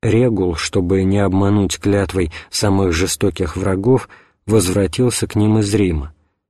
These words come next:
Рассказывают, будто когда римляне не хотели его отпускать, он отвечал им, что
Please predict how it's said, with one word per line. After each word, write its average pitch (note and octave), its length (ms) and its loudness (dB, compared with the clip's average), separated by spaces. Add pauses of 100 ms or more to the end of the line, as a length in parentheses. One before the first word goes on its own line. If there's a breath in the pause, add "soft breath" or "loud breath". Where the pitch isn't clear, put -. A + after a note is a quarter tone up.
(520)
Рассказывают, A2+ 760 2
будто A2 360 0
когда G#2 340 0
римляне G2 460 2
не F#2+ 140 0
хотели G2+ 460 0
его F#2 280 0
отпускать, F#2 680 -2 (440 soft breath)
он A2 160 2
отвечал A2 500 0
им, G#2+ 100 2
что G2+ 440 0